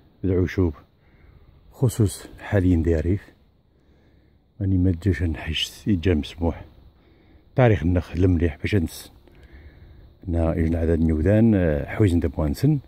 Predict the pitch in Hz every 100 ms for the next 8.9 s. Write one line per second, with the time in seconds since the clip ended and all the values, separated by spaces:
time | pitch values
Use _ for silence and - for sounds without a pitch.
0 | - - - - - _ _ - - 101
1 | 110 104 101 92 101 85 87 - 80 -
2 | - - - - - - - - _ -
3 | 110 92 113 104 - 107 113 110 - -
4 | 107 107 95 82 104 85 92 - 113 131
5 | 117 - - - - - - - - 127
6 | - - 107 90 90 120 - - 90 92
7 | - 92 85 87 80 98 101 90 95 85
8 | 78 - 82 113 104 92 80 73